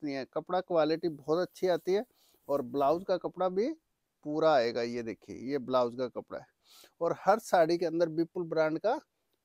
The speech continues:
टैग आएगा, लोगो आएगा जी। ओरिजिनल साड़ी यही है, वैसे ही ओरिजिनल दिखाते हैं हम आपको। ये देखिए दूसरा डिजाइन देखिए, ये ट्वेंटी साड़ी का कैटलॉग है, बिल्कुल नया कैटलॉग है और बहुत सुंदर साड़ियाँ मिलेगी आपको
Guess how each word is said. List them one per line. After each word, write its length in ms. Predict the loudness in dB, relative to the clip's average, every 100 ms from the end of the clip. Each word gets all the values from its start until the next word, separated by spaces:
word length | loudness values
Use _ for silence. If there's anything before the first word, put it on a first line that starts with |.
| _
टैग 240 | 2 2 0
आएगा, 380 | -2 -6 -14 -18 _ _ _
लोगो 400 | -8 -6 -2 0
आएगा 280 | 2 2 0
जी। 140 | -4 -12 _ _ _ _ -2
ओरिजिनल 440 | 0 2 2 2
साड़ी 300 | 4 4 4
यही 180 | 2 0
है, 120 | -2
वैसे 300 | -4 -4 -2
ही 60 | -2
ओरिजिनल 460 | -2 -2 -4 -2 -2
दिखाते 380 | -2 -4 -4
हैं 80 | -6
हम 140 | -4 -6
आपको। 340 | -6 -10 -14 _ _ _ _ _
ये 220 | -8 -4 -4
देखिए 300 | -6 -8 -8
दूसरा 340 | -8 -6 -6
डिजाइन 300 | -6 -8 -12
देखिए, 240 | -12 -16 -20 _ _ _ _ _ _ _ _ -20 -20 -20 _ _ _ _ _
ये 140 | -6 -4
ट्वेंटी 420 | 0 0 0 -2
साड़ी 340 | 2 2 4 0
का 120 | 0
कैटलॉग 480 | 0 0 0 -4 0
है, 80 | -2
बिल्कुल 440 | -2 -6 -4 -2
नया 200 | 0 -2 0
कैटलॉग 460 | -2 -2 -4 0
है 60 | 0
और 60 | 0
बहुत 320 | -10 -16 -10
सुंदर 300 | -4 -2 -2
साड़ियाँ 360 | 0 0 0 -2
मिलेगी 340 | -2 -4 -4
आपको 340 | -6 -8 -20